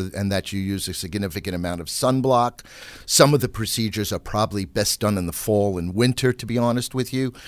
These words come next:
But, um, the platform allows us to do things like skin tightening effectively,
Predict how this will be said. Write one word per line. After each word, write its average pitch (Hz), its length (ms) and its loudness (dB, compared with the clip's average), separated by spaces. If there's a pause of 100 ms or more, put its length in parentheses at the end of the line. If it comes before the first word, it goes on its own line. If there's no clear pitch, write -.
(360)
But, 123 400 6
um, 120 460 4 (380)
the 143 80 0
platform 180 600 4
allows 131 560 6
us 120 200 2
to 120 120 -4
do 113 240 2
things 107 540 0
like 95 320 -2
skin 123 400 2
tightening 107 520 0
effectively, 95 920 -2